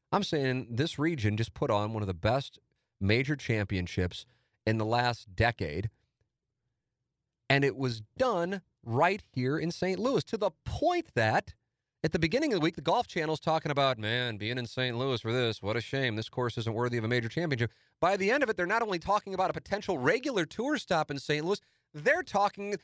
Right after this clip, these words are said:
they said the words Ryder Cup. Francesco Molinari,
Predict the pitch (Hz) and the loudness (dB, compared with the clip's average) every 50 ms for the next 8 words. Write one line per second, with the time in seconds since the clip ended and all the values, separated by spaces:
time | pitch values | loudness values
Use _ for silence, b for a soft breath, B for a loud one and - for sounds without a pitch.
0 | b b 262 302 302 - - 233 233 202 220 208 202 214 214 202 156 139 131 113 | b b -4 -4 -4 -4 -4 -4 -4 -2 -2 0 2 2 0 0 -2 -4 -6 -2
1 | 123 147 180 247 285 302 269 262 254 240 - _ - - - 330 359 359 - - | 2 4 4 4 4 2 2 0 0 0 -2 _ -8 0 4 4 4 4 4 -2
2 | - - - _ _ _ _ _ _ _ _ _ _ _ _ _ _ _ - 220 | -6 -20 -20 _ _ _ _ _ _ _ _ _ _ _ _ _ _ _ 2 2
3 | 226 226 - 254 285 - - 254 240 247 254 254 240 233 240 247 262 269 233 151 | 2 2 2 0 0 0 0 0 2 2 2 2 2 2 2 2 2 2 0 -2
4 | 117 92 | -4 -6